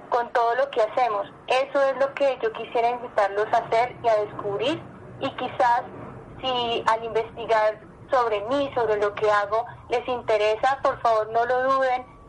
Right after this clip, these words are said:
y pregunten. Y bueno, ojalá nos podamos encontrar en el camino y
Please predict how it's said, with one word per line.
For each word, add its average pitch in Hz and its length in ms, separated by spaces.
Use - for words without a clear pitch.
y 240 180
pregunten. 269 880
Y 220 60
bueno, 269 340
ojalá 220 420
nos 226 180
podamos 226 460
encontrar 214 680
en 226 120
el 233 140
camino 262 600
y 233 140